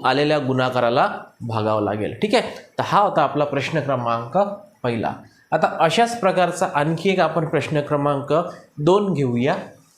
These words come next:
तर प्रश्न क्रमांक दोन बघा, एक पाण्याची टाकी एका नळाने आठ तासात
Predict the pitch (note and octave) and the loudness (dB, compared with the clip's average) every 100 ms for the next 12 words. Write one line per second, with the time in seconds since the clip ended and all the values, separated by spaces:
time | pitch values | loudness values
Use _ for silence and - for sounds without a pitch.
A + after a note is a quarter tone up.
0 | _ _ _ _ _ _ _ _ _ _ | _ _ _ _ _ _ _ _ _ _
1 | _ _ - F#3 F#3+ G3+ A3+ G#3+ G#3 G#3 | _ _ -6 0 0 2 0 2 0 0
2 | F3+ F3 G3+ F3+ C#3+ D#3 F3+ - - E3+ | 0 2 2 2 2 2 0 -4 -2 2
3 | A3 - - - - D#3 E3+ F3+ F#3 - | 2 0 -10 -6 0 2 2 0 2 2
4 | C3+ D3+ E3+ D#3+ - D#3 D#3 G3 F#3+ E3 | 0 -2 -4 -4 -4 -2 0 2 2 2
5 | D3 D3 D3 F3 F3 - C#3+ D3+ E3 - | 2 0 0 -2 -6 -4 2 2 2 0
6 | B2+ C#3+ D#3+ | 0 2 0